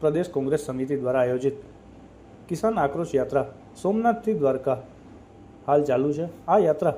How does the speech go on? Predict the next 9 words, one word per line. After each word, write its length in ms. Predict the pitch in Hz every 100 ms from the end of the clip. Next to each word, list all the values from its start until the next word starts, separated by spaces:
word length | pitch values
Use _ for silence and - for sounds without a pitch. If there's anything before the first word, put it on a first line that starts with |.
| - - -
આવતીકાલે 480 | 151 180 220 208 226
બાર 240 | 151 151
નવેમ્બરના 500 | 147 139 139 143 139
રોજ 180 | 139 139 - - - - -
પોરબંદર 420 | 180 214 220 214
જિલ્લામાં 400 | 175 131 135 147 135 - -
રોજીવાડાથી 560 | 143 170 220 214 214 220
શરૂ 280 | - 139 139
થઈ 180 | 147